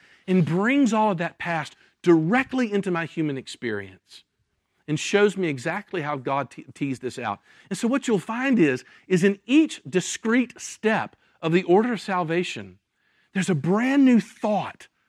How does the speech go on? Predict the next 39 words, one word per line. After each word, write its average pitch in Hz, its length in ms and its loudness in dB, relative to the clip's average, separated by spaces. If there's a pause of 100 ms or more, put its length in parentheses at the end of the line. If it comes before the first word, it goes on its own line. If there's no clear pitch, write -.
(220)
that'll 175 160 4
just 165 240 2
open 185 280 2
up 170 160 -6
to 135 140 -4
you, 95 220 -6 (400)
a 175 60 2
brand 226 400 4
new 277 160 8
idea 175 640 4 (200)
that 175 140 0
can 175 140 2
be 156 160 2
beautiful 139 640 2 (200)
and 139 180 -2
well 131 200 4
taken. 113 520 -6 (760)
That 165 140 2
brings 170 200 4
me 151 80 -2
to 151 80 -6
the 127 80 -2
second - 300 -4
sort 127 180 -4
of 110 60 -6
objection, 117 520 -6 (400)
which 180 160 4
is 180 80 4
people 202 240 2
who 180 80 4
are 170 100 4
like, 151 220 2 (240)
"Ah, 143 600 -2 (540)
I 277 80 -4
don't 269 220 4
like 185 200 4
the 135 100 2
list 127 460 2
thing. 92 440 -8